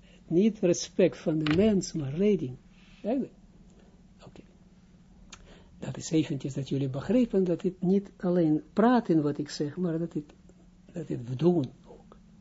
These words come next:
Dus we hebben gesproken dus over Jood. Ja, als Jood die drie in zichzelf niet ontwikkelt,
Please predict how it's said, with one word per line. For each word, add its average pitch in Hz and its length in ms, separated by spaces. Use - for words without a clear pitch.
Dus 202 460
we 220 100
hebben 202 200
gesproken 202 500
dus 185 200
over 175 440
Jood. 160 420
Ja, 190 180
als 208 140
Jood 220 380
die 165 200
drie 165 380
in 160 180
zichzelf 147 520
niet 180 280
ontwikkelt, 196 800